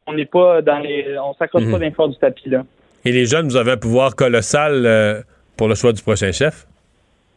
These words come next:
Speaker 1: Ben, absolument, et, euh, je pense qu'on va vraiment se faire entendre sur ces questions-là. Si, euh, quelqu'un veut diriger le Parti libéral et pense compter sur, euh, l'usure du pouvoir pour devenir premier ministre, il va pas compter sur l'appui des jeunes, ça c'est clair.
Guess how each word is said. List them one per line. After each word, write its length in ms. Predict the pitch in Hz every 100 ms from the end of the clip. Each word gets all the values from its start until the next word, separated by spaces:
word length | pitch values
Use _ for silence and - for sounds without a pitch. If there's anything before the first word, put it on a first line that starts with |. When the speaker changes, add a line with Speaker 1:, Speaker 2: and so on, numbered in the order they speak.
| _ -
Speaker 1:
Ben, 120 | 165
absolument, 680 | 165 - - 220 175 165 208
et, 280 | 180 165 156
euh, 40 | 151
je 60 | -
pense 200 | 196 196
qu'on 120 | 156
va 100 | 156
vraiment 280 | 156 165 175
se 60 |
faire 160 | - 170
entendre 300 | 156 196 180
sur 100 | 170 151
ces 100 | 156
questions-là. 640 | 165 - 156 143 156 175 -
Si, 240 | 190 190 180
euh, 260 | 156 156 147
quelqu'un 340 | 160 190 185 165 - _ -
veut 240 | 156 180
diriger 240 | 165 175 180
le 40 |
Parti 240 | 190 - 180
libéral 400 | 160 160 185 196 _ _
et 80 | 156
pense 280 | 151 175 185 - -
compter 320 | 170 156 202 -
sur, 160 | 165
euh, 120 | 165 160
l'usure 220 | 156 185
du 80 | -
pouvoir 200 | 180 185
pour 140 | 165
devenir 260 | 151 160 165
premier 280 | 175 165
ministre, 260 | 160 165 190 160
il 80 |
va 100 | 147
pas 140 | 139 175
compter 240 | 151 143
sur 100 | 156
l'appui 220 | 131 -
des 100 | 143 135
jeunes, 160 | 147
ça 100 | 147
c'est 100 | 139
clair. 240 | - 117